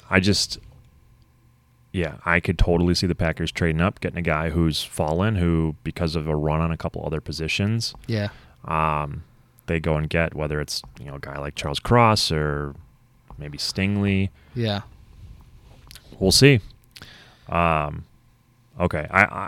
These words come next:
Speaker 1: I, if Burks is sitting there at twenty-two, though, I like that pick. I
Speaker 2: Yeah,
Speaker 1: think that's a
Speaker 2: me
Speaker 1: good
Speaker 2: too.
Speaker 1: pick. All right, Arizona, twenty-three.
Speaker 2: Arizona, twenty-three. They could go so many different ways. They lost Chandler Jones, so I'm looking for them to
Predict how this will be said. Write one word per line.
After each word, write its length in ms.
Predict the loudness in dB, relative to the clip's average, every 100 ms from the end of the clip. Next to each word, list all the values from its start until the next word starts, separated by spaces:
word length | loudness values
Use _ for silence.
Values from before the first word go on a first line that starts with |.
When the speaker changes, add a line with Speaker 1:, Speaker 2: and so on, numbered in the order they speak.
| -2
Speaker 1:
I, 140 | 2 2
if 260 | 2 0 4
Burks 280 | 4 6 4
is 80 | 2
sitting 180 | 2 0
there 100 | -4
at 80 | -2
twenty-two, 360 | -2 -2 -2
though, 120 | -2
I 80 | -2
like 200 | -4 -8
that 160 | -10 -12
pick. 260 | -14 -16 -10 0
I 60 |
Speaker 2:
Yeah, 60 | 0
Speaker 1:
think 80 | 2
that's 140 | 0
a 20 | 0
Speaker 2:
me 20 |
Speaker 1:
good 160 | 0 0
Speaker 2:
too. 60 |
Speaker 1:
pick. 140 | -2 -2 -14 _ -20 -18 -18 -20 -10 4
All 100 | 8
right, 240 | 8 6 -2 -20 -20 -20 -12 2
Arizona, 600 | 8 10 10 8 6 2 6
twenty-three. 680 | 8 8 2 4 4 4 0 -6 -6 -14 -18 -20 -4 6
Speaker 2:
Arizona, 580 | 8 8 6 4 2 0 -6 2
twenty-three. 840 | 4 6 6 4 4 4 4 2
They 180 | 4 6
could 140 | 8
go 380 | 10 12 10 8
so 540 | 6 4 4 6 8 8
many 200 | 8 6
different 260 | 2 -2
ways. 420 | -2 0 0 0
They 60 | 0
lost 320 | 2 2 2
Chandler 300 | 0 0 -2
Jones, 440 | -4 -4 -4 -4 -6
so 180 | -2 2
I'm 100 | 2
looking 260 | 2 0
for 180 | 0 2
them 160 | 4 4
to 160 | 0